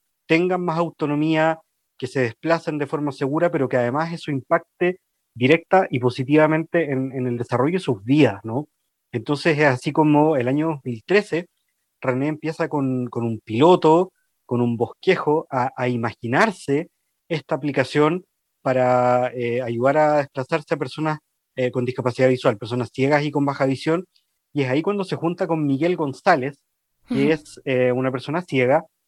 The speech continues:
Speaker 1: y que hoy día es el director del área de experiencia de usuario de Lazarillo. Entonces juntos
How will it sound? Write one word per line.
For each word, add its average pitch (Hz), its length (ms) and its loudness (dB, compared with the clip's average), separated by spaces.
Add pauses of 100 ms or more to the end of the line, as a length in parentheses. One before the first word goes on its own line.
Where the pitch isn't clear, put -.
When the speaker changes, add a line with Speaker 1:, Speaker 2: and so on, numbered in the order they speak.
(340)
Speaker 1:
y 139 140 -8
que 143 180 2
hoy 135 160 2
día 156 180 0
es 156 60 0
el 147 80 0
director 139 380 -4
del 151 200 0
área 151 140 -2
de 165 40 0
experiencia 151 440 -2
de 135 80 -2
usuario 143 300 0
de 147 80 0
Lazarillo. 131 420 -4
Entonces 135 380 -6
juntos 185 520 0